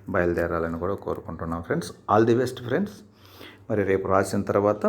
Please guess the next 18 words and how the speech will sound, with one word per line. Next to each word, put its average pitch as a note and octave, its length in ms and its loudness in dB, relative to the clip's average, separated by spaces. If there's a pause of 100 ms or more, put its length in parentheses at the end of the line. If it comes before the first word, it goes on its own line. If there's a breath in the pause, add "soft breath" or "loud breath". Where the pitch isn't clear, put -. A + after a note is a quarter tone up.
మరి F3 160 2 (220)
ఈ G#2 100 2
యొక్క G2 160 -2 (180)
కామెంట్లో G2 440 0 (160)
కామెంట్ F#2+ 320 -2
చేయండి, G#2+ 260 -2
మీకు E3 180 -2
ఎన్ని G2+ 220 2
మార్కులు F#2+ 360 -2
వచ్చాయో. G2 340 0 (800 loud breath)
ప్రతి C#3 340 2 (140)
బిట్ B2+ 240 2 (120)
కూడా D3+ 180 4 (120)
మీరు A#2+ 180 4 (1200)
అటెంప్ట్ C3 380 4
చేయండి. G2 340 -2 (420)
మైనస్ B2 340 4 (140)
మార్క్స్, A2 280 0